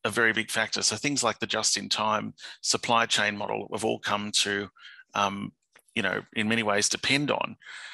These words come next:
Now, interesting research conducted by private consultancy McKinsey highlights the fact that jobs which were re-, which required people working in close physical proximity to each other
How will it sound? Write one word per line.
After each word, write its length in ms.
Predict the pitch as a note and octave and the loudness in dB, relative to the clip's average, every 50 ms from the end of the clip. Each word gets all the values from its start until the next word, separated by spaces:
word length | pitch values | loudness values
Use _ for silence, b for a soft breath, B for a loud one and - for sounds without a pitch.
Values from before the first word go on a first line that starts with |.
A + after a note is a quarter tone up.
| B B B B B | B B B B B
Now, 360 | - C#3 D3 D3+ D3+ D3+ D3 - B B B B B B B _ _ - | 2 4 6 6 6 4 2 0 B B B B B B B _ _ 0
interesting 420 | F#3+ A3 - - - - B3+ A#3 | 2 4 4 4 4 4 4 4
research 720 | F#3+ D#3 - - - C3+ B2+ B2 A#2+ - - - - - | 4 4 4 4 6 8 8 6 6 4 2 0 0 0
conducted 540 | C#3 B2+ A#2+ C3+ B2+ B2+ - - B2 A2 - | 0 0 2 2 2 2 2 -2 -2 0 0
by 200 | - A#2 A#2 A#2 | 0 0 0 0
private 400 | - - B2 B2 C3 C3 C#3+ - _ - | -2 0 2 2 2 2 -2 -8 _ -12
consultancy 880 | - A#2+ A#2 - - A2 G2+ - - A2 G#2+ - - F#2+ F#2+ G2 G2 - - | -12 -6 -4 -2 0 0 0 -2 -4 -6 -6 -4 -2 -2 -2 -4 -6 -8 -10
McKinsey 840 | G2 - - - C#3+ C#3+ D3 C#3+ - - A2+ - - - - B2+ _ _ B B B B B B B B B - | -10 -8 -2 0 0 0 0 2 0 0 0 0 -4 -6 -12 -12 _ _ B B B B B B B B B -6
highlights 920 | - - E3 E3 E3 D3+ C#3 C3 B2+ B2+ - - - - - - - _ - | 2 4 6 6 6 6 6 6 6 4 2 0 0 0 0 0 -2 _ -8
the 80 | - A2+ | -8 -6
fact 480 | - - A#2+ G2+ F#2+ G#2 - - - | 0 2 2 2 2 -2 -6 -8 -6
that 160 | - C3+ A2+ G#2+ | -6 -6 -4 0
jobs 440 | - D3+ D#3 F3+ G#3 G3+ - - | 0 2 2 2 2 0 -2 -2
which 220 | F3 D3+ - - - | -2 -4 -4 -4 -4
were 80 | C3 | -4
re-, 120 | A#2 B2+ A#2+ - _ _ _ _ - | -4 -4 -4 -6 _ _ _ _ -2
which 260 | C#3 C#3+ - - - | 0 2 2 2 0
required 560 | C3 - - - - C3 C3 B2+ B2 A#2+ - | 0 -2 -2 -2 2 4 4 4 4 2 0
people 280 | - - C#3 C3+ - A#2+ A#2+ | 0 -2 -2 -2 -2 -2 0
working 340 | B2 B2+ A#2+ - - A2+ | 2 2 2 0 -2 -2
in 80 | A2+ A2+ | -2 -2
close 360 | - - - B2+ B2+ - - | -4 -2 0 2 4 4 2
physical 440 | - - C#3+ A#2 B2+ - - A#2 A2+ | 2 2 2 0 0 -2 -4 -14 -14
proximity 600 | - - A#2 A2+ - - - D3+ E3 F#3+ G3+ F#3+ | -8 -6 -4 -2 2 2 2 4 4 4 2 2
to 160 | E3 - - A2 | 2 0 -2 0
each 160 | G#2+ - - | 0 0 0
other 300 | G2 - - - A#2 | 0 0 2 0 0